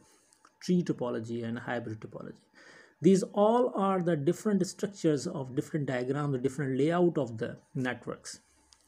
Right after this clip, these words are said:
We have discussed these all layouts in our different and upcoming videos, and we will discuss what are the merits, pros and cons of that, that topologies,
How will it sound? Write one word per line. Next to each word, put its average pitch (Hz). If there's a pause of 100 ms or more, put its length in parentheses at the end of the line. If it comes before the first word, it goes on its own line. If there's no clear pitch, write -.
(160)
We 127
have 127 (140)
discussed 139 (340)
these 123 (120)
all 135
layouts 117 (240)
in 127
our 120 (680)
different 151 (280)
and 127
upcoming 120
videos, 139 (460)
and 139
we 135
will 135
discuss 170 (100)
what 127
are 135
the 123
merits, 120
pros 120
and 120
cons 160
of 135
that, 131 (400)
that 123
topologies, 156